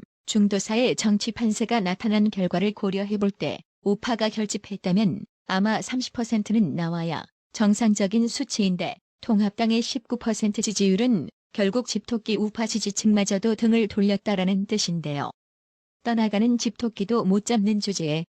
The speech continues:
계속해서 좌클릭하며 중도 타령질이나 늘어놓길 바랍니다. 이준석, 김세연, 유승민 같은 새치 혓바닥에 쳐놀아나다 보면 어느새 우파 정당의 흔적은 말끔히 사라지고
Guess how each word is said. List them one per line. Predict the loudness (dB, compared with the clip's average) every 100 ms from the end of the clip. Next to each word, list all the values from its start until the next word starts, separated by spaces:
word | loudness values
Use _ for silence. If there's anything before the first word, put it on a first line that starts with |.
| _
계속해서 | -4 -2 -2 -4 -2 -2 -4
좌클릭하며 | -4 -4 0 0 0 -2 -2 -2 -8 _
중도 | -2 2 2 0
타령질이나 | 0 2 2 2 0 2 2
늘어놓길 | 2 4 2 2 0
바랍니다. | 2 0 -2 -6 -8 -10 -12 _ _ _ _ -2
이준석, | 0 2 0 0 -6 -8 _ _
김세연, | 0 2 2 -2 -2 -4 -10 _ -2
유승민 | 0 2 4 2
같은 | 0 0 0 0
새치 | -2 -2 0
혓바닥에 | -2 0 -2 0 0 -2
쳐놀아나다 | 0 0 2 0 0 -2
보면 | -2 -2 0 0 -2 _ 0
어느새 | 2 2 2
우파 | 0 0 -2
정당의 | 2 2 4 2 0
흔적은 | 0 0 0 -4 -4 -4 -8 _
말끔히 | -4 -2 0 0 0
사라지고 | 0 -2 -2 -6 -6